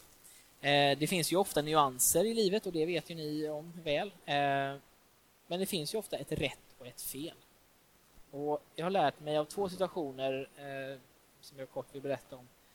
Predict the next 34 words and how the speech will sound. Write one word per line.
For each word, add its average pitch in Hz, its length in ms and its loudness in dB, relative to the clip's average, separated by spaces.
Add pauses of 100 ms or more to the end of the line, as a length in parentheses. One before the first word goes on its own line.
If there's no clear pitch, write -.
(520)
Ett - 60 -2
antal 170 220 2
år 170 120 6
sedan 151 140 -2
så 143 220 -10
satt - 260 2
jag 147 80 2
i 139 40 -2
en 139 80 -8
ledningsgrupp, 175 580 4 (300)
eh, 147 220 2
och, 143 600 0
eh, 139 440 4
vi 143 80 -2
fattade 170 280 2
ett - 240 -6
gemensamt 156 440 0
beslut 165 400 -2
som, 156 380 -6
eh, 143 460 0
påverkade 147 440 2
inte 151 160 -8
bara 156 160 2
ledningen 135 520 0
utan, 135 460 -4
eh, 135 60 -4 (460)
eh, 123 280 -2
en 135 120 -12
del 131 300 -2
av, 123 200 -4 (140)
av 120 240 -6
den 127 100 -12
här 127 120 -8
organisationen. 131 720 -8